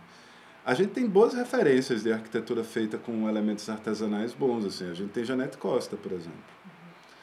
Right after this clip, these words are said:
que tem projetos incríveis e a base do que ela, tudo tava voltado a privilegiar, é, o que era produzido aqui, assim.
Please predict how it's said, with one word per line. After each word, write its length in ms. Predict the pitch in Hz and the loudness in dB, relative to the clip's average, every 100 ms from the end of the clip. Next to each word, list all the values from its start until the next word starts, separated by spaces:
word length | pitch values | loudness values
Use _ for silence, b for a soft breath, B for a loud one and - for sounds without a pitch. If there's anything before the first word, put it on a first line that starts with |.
| B B - | B B -10
que 60 | 104 | -6
tem 100 | 101 | -2
projetos 480 | 113 107 110 - | 0 2 0 0
incríveis 760 | 170 - 127 127 170 196 196 170 | -4 0 4 4 4 2 0 0
e 260 | 165 160 156 | 0 0 0
a 100 | - | 0
base 480 | 110 120 151 185 180 | 2 6 6 4 -4
do 140 | 151 | -6
que 100 | 156 | -2
ela, 200 | 135 120 113 110 107 - - - - - - - - | 0 0 0 -4 -6 -8 -10 -14 -16 -20 -20 -20 -12
tudo 300 | - 151 185 | 0 0 2
tava 260 | 214 151 147 | 2 2 4
voltado 640 | 139 135 131 123 127 147 139 | 2 0 0 0 0 0 -2
a 40 | 131 | -2
privilegiar, 920 | 135 127 127 123 117 113 104 113 131 B B B B B B - - | -4 -2 2 2 2 -2 -2 -4 -8 B B B B B B -20 -8
é, 380 | 107 107 104 98 113 | -2 0 2 0 -2
o 60 | |
que 100 | 107 | 0
era 120 | 117 113 | 0 2
produzido 580 | 123 110 107 110 110 | -2 -2 -2 -4 -2
aqui, 400 | 117 - 104 92 | -4 -4 -4 -4
assim. 260 | 87 - | -6 -10